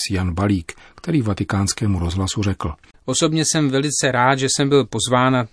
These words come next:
Speaker 2: toto fórum, protože jsem se účastnil diskuzí po roce dva tisíce, kdy vedení Papežské rady pro laiky v tehdejší době oddělilo fóra mládeže od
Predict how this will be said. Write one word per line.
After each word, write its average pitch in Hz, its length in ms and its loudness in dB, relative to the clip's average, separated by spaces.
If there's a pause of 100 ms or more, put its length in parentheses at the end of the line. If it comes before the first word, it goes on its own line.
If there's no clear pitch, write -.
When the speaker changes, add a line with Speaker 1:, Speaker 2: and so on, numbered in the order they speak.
Speaker 2:
toto 120 260 -2
fórum, 131 500 2
protože 123 440 -6
jsem 131 140 0 (100)
se 127 160 2 (100)
účastnil 135 720 0 (120)
diskuzí 135 600 -2
po 131 140 -4
roce 127 280 -2
dva 120 140 -4
tisíce, 131 680 -2
kdy 120 400 -2 (100)
vedení 131 440 0 (140)
Papežské 131 460 -2
rady 131 180 0
pro 120 200 -4
laiky 127 380 0
v - 80 -10
tehdejší 131 480 -2
době 123 360 0 (300)
oddělilo 127 800 2
fóra 131 360 2
mládeže 123 540 0
od 123 80 -4